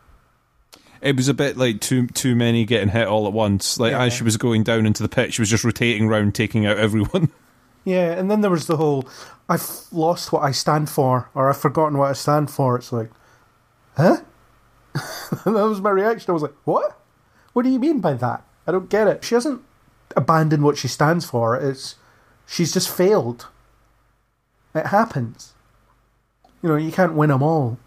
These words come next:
Speaker 2: Uh, although I can understand her, like, completely against it because so many people have just died in front of her. Um, and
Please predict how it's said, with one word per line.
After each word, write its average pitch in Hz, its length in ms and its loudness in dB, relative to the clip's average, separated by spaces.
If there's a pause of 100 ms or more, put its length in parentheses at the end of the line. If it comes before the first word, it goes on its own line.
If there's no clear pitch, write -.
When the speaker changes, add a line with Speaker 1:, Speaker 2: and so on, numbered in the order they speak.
(720)
Speaker 2:
Uh, 131 260 0
although 143 280 2
I 135 60 6
can 147 140 -2
understand 127 540 0
her, 120 320 0
like, 117 340 -6 (500)
completely 131 460 -2
against 127 380 2
it 139 80 2
because 120 240 -8
so - 120 -2
many 127 160 0
people 131 280 -2
have 113 80 -6
just 113 140 -6
died 123 280 0
in 120 80 -2
front 131 220 -2
of 127 80 -4
her. 113 180 -4 (600)
Um, 113 580 -2 (400)
and 127 300 0